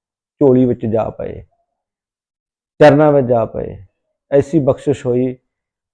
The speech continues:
ਗੁਰੂ ਪਾਤਸ਼ਾਹ ਦੀ, ਗੁਰੂ ਨਾਨਕ ਦੇਵ ਮਹਾਰਾਜ ਜੀ ਦੀ। ਲਹਿਣੇ ਤੋਂ ਗੁਰੂ ਅੰਗਦ ਦੇਵ ਮਹਾਰਾਜ ਬਣ ਗਏ, ਐਸੀ ਬਖਸ਼ਿਸ਼ ਹੋਈ। ਸੇਵਾ ਕੀਤੀ ਗੁਰੂ ਨਾਨਕ ਦੇਵ ਮਹਾਰਾਜ ਜੀ ਦੀ।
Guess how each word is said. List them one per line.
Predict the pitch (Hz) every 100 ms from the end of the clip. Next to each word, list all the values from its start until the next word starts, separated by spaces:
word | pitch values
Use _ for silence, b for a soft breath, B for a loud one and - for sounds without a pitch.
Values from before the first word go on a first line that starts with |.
| _ _ _ _ _
ਗੁਰੂ | 127 135
ਪਾਤਸ਼ਾਹ | - 120 - 131
ਦੀ, | 123
ਗੁਰੂ | 120
ਨਾਨਕ | 117 117 117 120
ਦੇਵ | 120
ਮਹਾਰਾਜ | 113 113 107 104 104
ਜੀ | 110
ਦੀ। | 117 - _ _ _ _ _ _ _ _ _ _ _ _ _ _ _ _ _ 127
ਲਹਿਣੇ | 127 147 185 190
ਤੋਂ | 180 147
ਗੁਰੂ | 135 143
ਅੰਗਦ | 131 127 120
ਦੇਵ | 120
ਮਹਾਰਾਜ | 113 110
ਬਣ | 101 113
ਗਏ, | - 92 87 _ -
ਐਸੀ | 117 127
ਬਖਸ਼ਿਸ਼ | 117 110 117 104
ਹੋਈ। | 107 98 _ _ _ _ _ _ _ _ _ _
ਸੇਵਾ | 131 135
ਕੀਤੀ | 120 117 - -
ਗੁਰੂ | - 113
ਨਾਨਕ | 113 110 110
ਦੇਵ | 113
ਮਹਾਰਾਜ | 110 104 - 101
ਜੀ | 104
ਦੀ। | 107